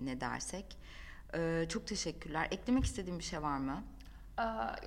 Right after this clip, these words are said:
Speaker 2: ben to-, ben çok teşekkür ederim
Speaker 1: Eskişehir'deki
Speaker 2: gerçekten.
Speaker 1: sergin ne kadar daha devam ediyor?
Speaker 2: Ee, iki haftası kaldı. On beş Mart'a
Speaker 1: Hı.
Speaker 2: kadar devam
Speaker 1: On beş
Speaker 2: ediyor.
Speaker 1: Mart'a kadar.
Speaker 2: Ee,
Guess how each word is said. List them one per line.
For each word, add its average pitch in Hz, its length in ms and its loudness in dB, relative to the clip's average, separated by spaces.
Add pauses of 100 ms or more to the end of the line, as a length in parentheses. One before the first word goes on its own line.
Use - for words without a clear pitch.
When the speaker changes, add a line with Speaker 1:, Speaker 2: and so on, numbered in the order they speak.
(220)
Speaker 2:
ben 240 200 12
to-, 254 280 6
ben 247 160 12
çok - 260 4
teşekkür - 380 4
ederim 196 220 4
Speaker 1:
Eskişehir'deki 202 500 6
Speaker 2:
gerçekten. 196 100 8
Speaker 1:
sergin 214 580 6
ne 220 80 2
kadar 160 360 4
daha 151 180 2
devam 147 300 0
ediyor? 240 420 2
Speaker 2:
Ee, - 40 2
iki - 260 -2
haftası 269 400 0
kaldı. 208 260 6
On 226 140 6
beş 220 180 2
Mart'a 196 240 4
Speaker 1:
Hı. - 40 -2
Speaker 2:
kadar 196 360 4
devam 190 300 4
Speaker 1:
On 190 40 2
beş 196 180 0
Speaker 2:
ediyor. 214 180 -2
Speaker 1:
Mart'a - 160 0
kadar. - 220 -4
Speaker 2:
Ee, 202 600 -2